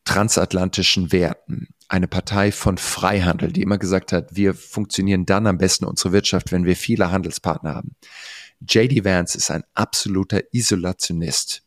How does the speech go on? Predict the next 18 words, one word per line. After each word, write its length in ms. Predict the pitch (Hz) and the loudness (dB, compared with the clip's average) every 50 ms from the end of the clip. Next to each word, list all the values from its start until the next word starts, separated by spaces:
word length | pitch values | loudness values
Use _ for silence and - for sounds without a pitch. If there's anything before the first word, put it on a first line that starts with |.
| - | -2
der 100 | - 95 | 0 0
sagt 440 | 85 90 98 98 110 - - - - _ - | 2 4 2 2 2 -2 -6 -14 -14 _ -6
Amerika, 720 | 87 87 87 90 98 107 107 113 107 - - 110 110 107 - - - | -2 0 2 4 4 4 4 4 0 0 0 0 0 0 -4 -4 -6
den 160 | 95 90 85 | -4 -4 -2
Amerikanern, 800 | 92 87 85 78 78 78 - - 104 98 107 107 107 104 107 110 - - - - - - _ _ | -2 -4 -4 -4 -6 -6 -2 0 2 2 2 2 0 -2 -2 -6 -10 -14 -16 -16 -18 -18 _ _
wir 140 | - 101 101 | 0 2 2
müssen 240 | 101 107 - - 101 | 4 2 0 0 -4
uns 160 | 90 - - | -4 -6 -4
erst 440 | - 110 107 104 104 - - - - | 0 2 2 2 2 0 -2 -4 -4
auf 220 | 90 90 - - | -4 -4 -4 -4
uns 240 | - - 127 127 - | 2 4 4 4 4
fokussieren. 720 | - - - 85 - - - - - - - - - - - - - - - - - _ _ _ _ - | 2 2 0 -2 -2 -2 -4 -2 -2 -2 -2 -4 -4 -6 -8 -14 -20 -20 -20 -20 -20 _ _ _ _ -2
Ukraine-Hilfen 1080 | - - - - - 208 113 127 135 131 123 131 127 127 - - 131 131 131 - _ _ _ _ - | -2 0 0 0 2 2 4 4 4 6 6 6 4 4 2 -2 -2 -2 -4 -4 _ _ _ _ -2
auf 260 | - 101 101 - - | 0 0 0 0 0
gar 180 | - 107 104 117 | 0 0 0 0
keinen 220 | - - 117 104 | -2 -2 -2 -2
Fall 240 | 101 - 185 - 190 | 0 -2 -4 -4 -4
mehr. 220 | 190 - 208 202 | -6 -8 -10 -10